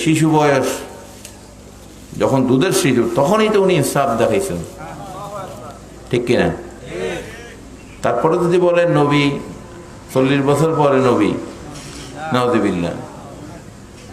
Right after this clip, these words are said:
এদের ঈমানের মধ্যে ভেজাল আছে। কি আছে? ভেজাল আছে। উনি দুনিয়াতে আইসাই উনি সব প্রমাণ দিছে, উনি পুত-, পবিত্র হয়ে আসছেন।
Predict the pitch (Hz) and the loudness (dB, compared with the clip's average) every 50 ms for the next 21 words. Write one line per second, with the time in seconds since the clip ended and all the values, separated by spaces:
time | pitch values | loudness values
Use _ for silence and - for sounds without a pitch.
0 | - - - 117 139 180 156 160 143 143 147 143 139 139 139 139 135 135 135 139 | -14 -6 -2 0 2 2 2 2 2 4 4 4 4 4 4 2 2 2 2 2
1 | 131 123 139 135 127 131 127 127 123 120 110 98 95 92 82 82 - - - - | 2 2 2 4 4 4 4 4 2 2 2 2 2 0 -2 -6 -8 -10 -14 -16
2 | - - - - - - - - - - - - - 156 160 160 - - - - | -16 -18 -20 -20 -20 -18 -18 -16 -16 -16 -18 -18 -16 -16 -16 -16 -16 -16 -18 -18
3 | - - - - - - - - - - - - - 139 143 143 - 151 135 110 | -18 -20 -20 -20 -20 -20 -20 -20 -20 -20 -18 -4 -2 0 0 2 4 4 4 4
4 | 98 92 - - - - - - - 156 - 170 170 160 - - - - - - | 2 2 0 -2 -6 -10 -12 -12 -12 -10 -8 -6 -6 -6 -6 -6 -8 -10 -10 -12
5 | - - - 98 98 120 131 131 123 123 117 110 104 - - - - - - - | -10 -8 -8 -4 0 2 2 4 4 4 4 4 2 0 0 -2 -6 -10 -12 -12
6 | - - - - - - - - - - - - - - - - - - - - | -14 -16 -18 -20 -20 -20 -20 -20 -20 -20 -20 -20 -20 -20 -20 -20 -20 -20 -20 -20
7 | - - - - - - - - - - - - - - - - - - - - | -20 -20 -20 -20 -20 -20 -20 -20 -20 -20 -20 -20 -20 -20 -20 -20 -20 -20 -20 -20
8 | - - - - 123 143 160 160 127 139 147 151 151 151 151 151 147 143 143 143 | -20 -20 -6 0 2 2 4 4 4 4 4 4 4 4 4 4 4 4 2 2
9 | - - 208 208 208 196 196 185 175 180 175 151 160 165 160 165 165 147 147 139 | 2 4 4 4 4 4 4 4 4 2 4 4 4 4 4 4 2 4 4 4
10 | 139 135 131 127 117 - 104 98 87 80 - - - - - - - - - - | 4 4 4 2 2 2 0 -2 -2 -4 -8 -12 -16 -20 -20 -20 -20 -20 -20 -20
11 | - - - 113 123 131 131 131 - 131 131 127 131 127 - 123 120 120 127 123 | -20 -6 -2 2 2 4 4 2 2 2 4 4 4 2 4 2 2 2 0 -2
12 | - 120 120 110 110 104 98 95 92 - - - | 0 0 2 4 4 4 4 4 2 0 -2 -4